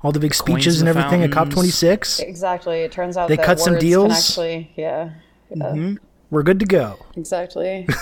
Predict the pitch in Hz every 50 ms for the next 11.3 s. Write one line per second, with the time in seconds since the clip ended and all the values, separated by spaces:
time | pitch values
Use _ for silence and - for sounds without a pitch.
0 | - - - - 208 - - - - - - - - - 104 - - - - 160
1 | 131 - - 147 143 139 139 135 - - - - - - 131 151 175 190 196 196
2 | 196 202 - - - 190 190 185 185 - 190 - - 254 254 131 101 - _ _
3 | _ _ - - - 392 147 156 139 110 92 - 135 127 123 123 - - _ _
4 | _ _ _ _ - _ - - 185 214 208 185 160 - 127 123 107 92 - -
5 | - - - - - 143 151 147 151 175 175 - - 151 147 151 143 123 - -
6 | - 127 113 104 - - - - 123 113 113 110 120 127 131 127 - - 123 -
7 | - - - - 143 135 123 - - - - 139 135 131 - 156 135 156 139 131
8 | 123 117 - - 127 131 123 - - - - 427 - - - - - - - -
9 | - - - 135 120 110 110 - 135 131 127 - - - - - 202 - - 208
10 | 196 214 196 170 - - - - 127 - - - - - - - - - - -
11 | - - - - 185 -